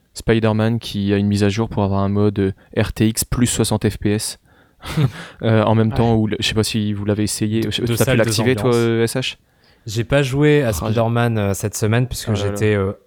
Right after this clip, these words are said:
Speaker 3: absorbé par un bouquin.
Speaker 1: Bah là, je
Speaker 3: Mais,
Speaker 1: l'ai,
Speaker 3: euh,
Speaker 1: j'ai essayé la mise à jour, c'est incroyable. J'ai, j'étais sur le cul, hein. Magnifique.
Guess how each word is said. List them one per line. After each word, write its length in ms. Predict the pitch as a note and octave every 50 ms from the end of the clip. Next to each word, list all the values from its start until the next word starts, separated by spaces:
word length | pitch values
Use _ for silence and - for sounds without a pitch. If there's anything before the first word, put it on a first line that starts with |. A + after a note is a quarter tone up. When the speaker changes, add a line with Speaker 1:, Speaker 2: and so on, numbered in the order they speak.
| -
Speaker 3:
absorbé 480 | A#2 A2+ - - - C3 A2+ A#2 B2+ A#2
par 160 | - G#2 G2
un 80 | G2+ F#2+
bouquin. 320 | G2 F#2+ - G#2+ A2+ B2 _ - - - -
Speaker 1:
Bah 120 | A2+ A2 G#2+
là, 60 | A2
je 100 | G2+ F#2+
Speaker 3:
Mais, 60 | -
Speaker 1:
l'ai, 40 | A#2
Speaker 3:
euh, 80 | F#2+ F#2
Speaker 1:
j'ai 120 | G2+ G#2+
essayé 220 | G2+ - - A#2 A2
la 120 | A2 A2
mise 160 | A2+ A2 A2
à 40 | A2
jour, 160 | G#2+ B2 A2
c'est 120 | - - -
incroyable. 480 | - A#2+ - - G#2+ F#2+ F#2+ G2 F#2 - _ _ _ -
J'ai, 240 | A2 G#2+ G#2 A2 A#2
j'étais 220 | G#2 G#2+ G2+ - G#2
sur 120 | - A2
le 60 | G#2+
cul, 160 | - - E2+
hein. 80 | F2 - _ _ _ _ _ _ _ _ _ _ _ _ _ _ _ -
Magnifique. 460 | A2 A2+ B2 A#2 - D#3+ D#3+ - -